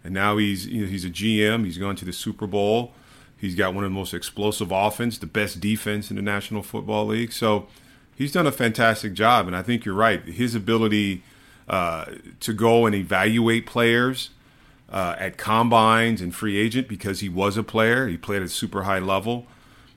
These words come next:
Uh, it just, it just brings even more to the table, and then him, you know, being able, being able to relate to players and understand kinda when contracts come up, kinda what a player's kinda looking for. And most of the time, players are looking for some security, you know. So,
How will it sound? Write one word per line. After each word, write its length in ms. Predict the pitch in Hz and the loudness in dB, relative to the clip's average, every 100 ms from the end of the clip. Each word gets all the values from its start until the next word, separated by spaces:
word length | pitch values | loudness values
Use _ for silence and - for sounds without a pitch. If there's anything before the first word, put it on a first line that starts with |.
| - | -4
Uh, 260 | 110 104 98 | 2 2 2
it 120 | - 107 | -2 0
just, 320 | 123 113 - | 0 0 -4
it 100 | 110 | -4
just 200 | 113 87 | -4 0
brings 320 | 117 117 104 | 2 2 2
even 160 | 104 104 | 0 0
more 220 | 101 101 | 0 -2
to 100 | - | -4
the 80 | 95 | -6
table, 400 | 101 113 123 92 | 0 0 2 -2
and 100 | 92 | -4
then 120 | 92 | -2
him, 460 | 104 113 110 98 - - - - | 2 4 4 0 -6 -20 -20 -6
you 80 | 107 | -2
know, 80 | 101 | 0
being 220 | 104 113 | 4 4
able, 180 | 113 101 | 4 0
being 280 | 104 117 | -4 0
able 200 | 113 107 | 2 0
to 200 | 107 - | -2 -2
relate 440 | 107 113 113 131 127 | 0 2 4 2 2
to 100 | 120 | -6
players 480 | - 143 131 73 82 | 0 2 2 -2 -6
and 120 | 98 | -4
understand 840 | 104 98 - 123 131 104 82 78 | -4 -6 -4 0 2 0 -2 -8
kinda 200 | - 98 | -6 -4
when 160 | 95 95 | -2 -6
contracts 560 | - 104 101 104 98 - | -2 -2 0 -2 -4 -4
come 240 | 113 120 | -2 0
up, 180 | 110 - | 0 -4
kinda 220 | - 104 | -4 -2
what 140 | 101 | -2
a 40 | 104 | -4
player's 380 | 90 107 104 98 | -2 0 0 -2
kinda 200 | 104 104 | 0 0
looking 320 | 110 117 101 | 0 -4 -6
for. 340 | - 80 73 - - - - - | -6 -10 -12 -18 -20 -20 -20 -18
And 100 | - | -6
most 240 | 90 110 - | 0 0 2
of 40 | |
the 60 | 113 | 0
time, 680 | - 107 113 113 104 - - | 4 6 6 4 0 -6 -12
players 280 | - 101 113 | -2 0 2
are 60 | 107 | 0
looking 160 | 107 | -2
for 140 | 110 113 | -2 -4
some 180 | 123 | -2
security, 680 | 110 127 - 147 160 71 67 _ - | -4 -4 0 2 2 -4 -12 _ -14
you 100 | 104 | -8
know. 140 | 92 | -8
So, 520 | 101 - 104 101 95 | -6 -2 0 2 0